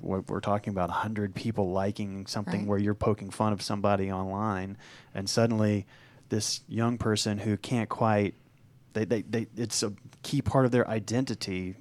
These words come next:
Speaker 1: and validation. They see this negative validation, and all of a sudden that's how, I mean, I'm shocked when I see, see these children,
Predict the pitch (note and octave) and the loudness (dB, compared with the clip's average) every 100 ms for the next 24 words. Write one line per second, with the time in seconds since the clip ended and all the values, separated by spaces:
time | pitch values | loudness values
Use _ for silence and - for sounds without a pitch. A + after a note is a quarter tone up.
0 | - E2 - F#2+ - G#2+ G#2+ G#2 G2 G2+ | -12 -12 -8 -8 -6 -2 0 2 2 2
1 | A#2+ - F#2+ F#2+ G2 A2 G#2+ G2+ G2+ - | 0 0 -4 -4 -4 -2 0 0 -2 -2
2 | - - - - G#2+ C#3 B2+ A2 G2+ G2 | -6 -10 -18 -4 2 4 6 4 4 4
3 | G2+ G2+ - G2+ G#2 G#2+ G#2 A2 G#2 G2+ | 4 2 -2 0 2 2 2 0 0 -2
4 | A2 - G#2 - - - - B2+ B2 A#2 | -4 -2 -6 -6 -14 -12 -2 2 4 2
5 | A2+ - C#3+ A#2 G2 - G#2 G2+ - - | 2 4 6 6 2 -4 -6 -6 -6 -8
6 | - - A#2 G#2 - - A2+ G#2 F#2+ F#2+ | -6 -2 0 0 -2 2 4 4 2 -4